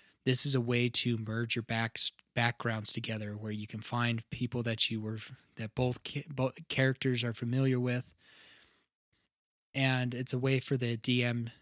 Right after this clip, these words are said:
to ex-, kind of explain, "Hey, this is the kind of campaign I'm gonna run. This is, you know, is it a war one? Is it a po-, political one?" Kind of giving the characters an idea on what kind of campaign is gonna be ran.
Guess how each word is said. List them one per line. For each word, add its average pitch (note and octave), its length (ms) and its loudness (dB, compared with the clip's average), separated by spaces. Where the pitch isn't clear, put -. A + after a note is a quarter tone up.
to B2 260 2
ex-, - 200 0
kind C#3 220 0
of A#2 80 -2
explain, A#2 480 -2
"Hey, E3 400 2
this D#3+ 200 2
is E3+ 100 -2
the D#3+ 80 0
kind C#3+ 240 0
of A#2+ 60 -2
campaign B2 440 0
I'm A2+ 140 0
gonna G#2+ 260 -4
run. C3+ 480 2
This B2 240 4
is, A#2 580 2
you B2 80 0
know, A2+ 140 -2
is A#2 160 0
it A2 60 -2
a G#2+ 40 -4
war C3+ 400 4
one? B2+ 380 0
Is A#2+ 160 0
it G#2 60 -10
a G#2+ 40 -10
po-, - 320 -6
political B2 480 0
one?" A#2+ 380 -2
Kind A3+ 180 2
of B3 60 2
giving A3 300 2
the F#3 80 4
characters D#3 500 4
an C3 80 2
idea B2 640 0
on B2 360 -2
what C3 160 -2
kind C#3+ 180 0
of B2+ 60 -2
campaign A#2+ 440 -2
is A#2+ 300 0
gonna A#2+ 160 -2
be A2+ 140 -2
ran. G#2 400 -6